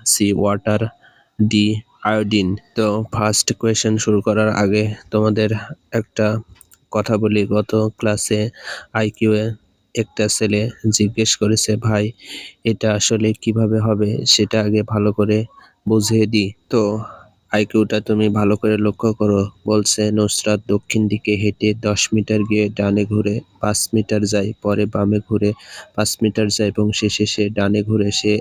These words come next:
এখন কোন দিকে?" তাহলে ধরো তোমার বর্তমান অবস্থা এখন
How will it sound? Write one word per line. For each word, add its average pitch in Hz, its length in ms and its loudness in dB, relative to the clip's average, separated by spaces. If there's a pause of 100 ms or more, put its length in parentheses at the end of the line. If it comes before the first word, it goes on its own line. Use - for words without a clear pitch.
(100)
এখন 107 340 -2 (120)
কোন 117 260 0
দিকে?" 101 300 -2 (160)
তাহলে 107 440 0
ধরো 104 640 0
তোমার 107 340 0
বর্তমান 110 600 0
অবস্থা 110 580 -2
এখন 110 600 -2